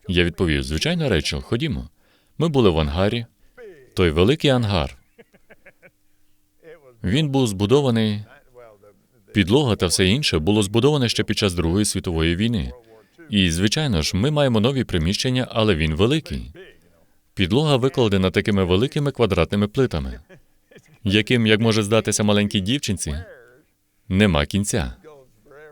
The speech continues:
І я дав їй мітлу. Я сказав: «Отже, Рейчел, все, що тобі потрібно зробити,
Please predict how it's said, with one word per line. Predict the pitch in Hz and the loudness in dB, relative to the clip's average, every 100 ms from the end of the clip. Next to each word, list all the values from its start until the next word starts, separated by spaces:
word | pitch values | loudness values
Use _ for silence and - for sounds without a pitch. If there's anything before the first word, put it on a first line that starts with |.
| _ _ - _ | _ _ -20 _
І | - 80 | -4 0
я | 92 143 | 2 2
дав | 117 113 | 2 2
їй | 113 | 2
мітлу. | 120 117 104 67 58 - _ _ _ - - | 0 -2 -4 -6 -8 -16 _ _ _ -20 -10
Я | 95 90 107 | -2 0 0
сказав: | - 107 71 60 - - - _ _ _ _ - | 0 -2 -2 -6 -14 -20 -20 _ _ _ _ 0
«Отже, | 95 87 120 120 | 0 2 2 2
Рейчел, | 123 123 - 69 60 - _ _ _ _ - | 2 0 -2 -6 -8 -18 _ _ _ _ -12
все, | - 113 165 | -2 0 0
що | - | -2
тобі | 143 131 | -4 -4
потрібно | 123 127 117 113 | -2 -2 0 2
зробити, | 95 90 76 143 76 | 2 0 0 -2 -4